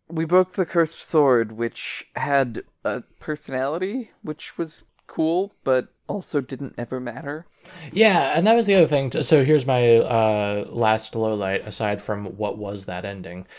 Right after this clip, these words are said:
Speaker 2: But, uh, the other thing is that, okay, so, like, it's kind of established that both the Digimon, uh, that well wielded the sword and, like, the cursed personality within the sword or whatever are both pretty huge assholes, right?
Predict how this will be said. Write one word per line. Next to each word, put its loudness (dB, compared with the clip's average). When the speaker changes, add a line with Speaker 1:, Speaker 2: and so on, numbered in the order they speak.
Speaker 2:
But, 2
uh, 2
the 0
other 0
thing -4
is -4
that, 2
okay, 0
so, -4
like, -6
it's -4
kind 4
of 0
established 0
that -2
both 0
the -6
Digimon, -4
uh, 0
that 0
well 0
wielded -2
the -4
sword 0
and, -2
like, 0
the 2
cursed -10
personality -4
within -6
the -10
sword -4
or -4
whatever -6
are 0
both 4
pretty 0
huge 0
assholes, -4
right? -4